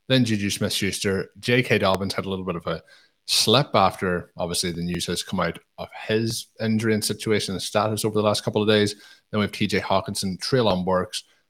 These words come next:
Kareem Hunt, Devin Singletary in the ninth and tenth round. Then we go Ronald Jones, Isaiah Spiller. So we have four running backs there to round off. We go two tight ends then with Gerald Everett and Noah Fant. Then we get K J Hamler, who we just could not turn down at that point.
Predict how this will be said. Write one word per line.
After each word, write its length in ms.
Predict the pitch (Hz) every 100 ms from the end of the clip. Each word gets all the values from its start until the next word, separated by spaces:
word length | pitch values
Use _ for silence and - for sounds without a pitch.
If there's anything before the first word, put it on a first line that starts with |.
| _ -
Kareem 300 | 110 110 107
Hunt, 360 | - 98 92 - 92
Devin 300 | 107 117 107
Singletary 680 | - 92 92 87 92 92 95
in 120 | 92 87
the 60 |
ninth 340 | 87 95 90 -
and 200 | - 80 -
tenth 480 | - 104 104 - -
round. 280 | 101 101
Then 120 | 95 85
we 80 |
go 100 | 85
Ronald 480 | 85 90 95 92 82
Jones, 400 | 95 92 92 90 -
Isaiah 360 | 82 92 90 80
Spiller. 680 | - - 107 107 104 104 - _ _ _ -
So 140 | -
we 60 | 82
have 100 | -
four 300 | - 107 104
running 240 | 95 98
backs 240 | 95 98
there 160 | - 95
to 100 | 98
round 320 | 95 92 95
off. 160 | 95 92
We 60 |
go 100 | 87
two 240 | 85 - 135
tight 260 | 135 101
ends 280 | 98 95 95
then 260 | 95 90 90 _ _ _
with 100 | 87
Gerald 280 | - 95 87
Everett 360 | 87 87 87 -
and 120 | 87
Noah 200 | 87 82
Fant. 360 | - 107 107 107
Then 140 | 87
we 80 | 85
get 160 | 82 82 _ -
K 240 | - 92
J 180 | 85 80
Hamler, 380 | 90 92 95 90
who 120 | 87
we 160 | 82 85
just 220 | - -
could 280 | - 143 135
not 260 | 120 110
turn 280 | - 107 98
down 280 | 95 90 101
at 220 | 92 87
that 180 | 92 -
point. 300 | 101 92